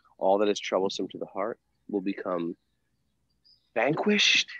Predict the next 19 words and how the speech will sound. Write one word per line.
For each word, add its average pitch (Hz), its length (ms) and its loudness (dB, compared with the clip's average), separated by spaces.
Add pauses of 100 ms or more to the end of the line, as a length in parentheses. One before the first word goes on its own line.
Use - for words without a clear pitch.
(280)
and 104 260 4
loving 110 260 6
service 110 380 2
to - 80 2
the 101 80 4
transcendent 98 640 0
Lord, 98 360 0 (140)
whose 160 160 0
praise 120 380 4
with 104 120 0 (560)
transcendental 104 460 0
songs 98 460 0
will 90 100 0
be 95 80 0
established 98 540 0
as 87 140 -4
an 92 80 -4
irrevocable 82 600 -2
fact. - 420 -8